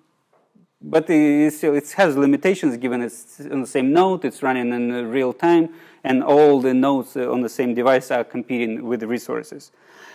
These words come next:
And so if you have more control, if you want to have, uh, more additional nodes, uh, so the best bet would be to use, uh,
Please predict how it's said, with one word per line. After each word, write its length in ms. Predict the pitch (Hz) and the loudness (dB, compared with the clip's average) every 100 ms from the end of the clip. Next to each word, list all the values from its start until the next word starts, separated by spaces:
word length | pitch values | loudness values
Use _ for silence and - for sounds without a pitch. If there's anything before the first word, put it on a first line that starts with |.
| _ - | _ -2
And 320 | 147 151 - | 2 2 2
so 120 | 185 | 0
if 180 | 185 190 | 2 4
you 80 | 196 | 4
have 220 | 190 147 | 4 2
more 260 | 147 165 | 2 2
control, 580 | 220 220 202 214 208 214 208 | 2 0 -2 2 2 2 -4
if 180 | 143 170 | -6 -2
you 80 | |
want 240 | 151 160 156 | 2 2 0
to 60 | 151 | 2
have, 240 | 143 127 | 2 4
uh, 60 | 131 | 2
more 340 | 131 160 190 | 4 4 4
additional 440 | 139 143 - 143 | 0 -4 -4 -4
nodes, 420 | 139 190 202 190 - - - | 0 0 0 -4 -12 -20 -4
uh, 140 | 143 135 | 2 2
so 140 | 151 | 2
the 100 | 139 | 2
best 300 | 175 180 - | 4 2 4
bet 320 | 143 160 - | 4 4 0
would 320 | 147 135 139 | -4 -2 -2
be 120 | 135 131 | -2 -4
to 160 | - | -4
use, 440 | 131 139 143 123 135 | -2 2 0 0 -2
uh, 300 | 131 131 | -2 -2